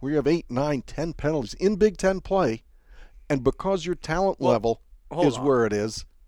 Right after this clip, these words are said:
Speaker 2: Hold on. They don't need, they don't need to get that many penalties. You don't need, the false starts are just guys getting amped up and not,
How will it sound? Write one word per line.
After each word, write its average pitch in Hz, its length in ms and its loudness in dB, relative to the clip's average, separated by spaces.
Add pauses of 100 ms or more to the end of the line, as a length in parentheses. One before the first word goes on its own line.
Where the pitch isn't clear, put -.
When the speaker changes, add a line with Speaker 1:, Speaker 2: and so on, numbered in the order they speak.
(120)
Speaker 2:
Hold 131 200 -8
on. 107 120 -14 (480)
They 160 100 -2
don't 185 200 2
need, 151 220 -6 (340)
they 147 100 2
don't 160 180 2
need 147 120 -6
to 127 80 -10
get 127 160 -8
that 104 100 -10
many 101 140 -20
penalties. - 520 -20
You 190 120 -2
don't 220 160 4
need, 185 180 -4
the - 60 -6
false 220 320 -2
starts - 540 -4 (100)
are 143 100 0
just 135 220 -10
guys 123 200 -4
getting 123 200 -12
amped 120 320 -12
up 123 120 -6
and 120 120 -16
not, 117 160 -10